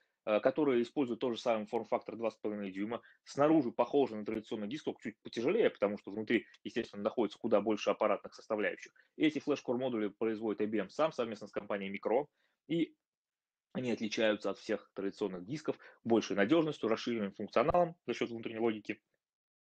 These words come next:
ну и, конечно же, емкостью. Обратите внимание, самый жирный наш флеш-кор модуль, тридцать восемь и четыре терабайта. Это позволяет нам сделать хранилище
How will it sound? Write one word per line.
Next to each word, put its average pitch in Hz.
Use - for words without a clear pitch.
ну 131
и, 123
конечно 110
же, 98
емкостью. -
Обратите -
внимание, 127
самый 107
жирный 107
наш 95
флеш-кор 98
модуль, 151
тридцать 131
восемь 117
и -
четыре 110
терабайта. 123
Это 107
позволяет 113
нам 117
сделать 110
хранилище 117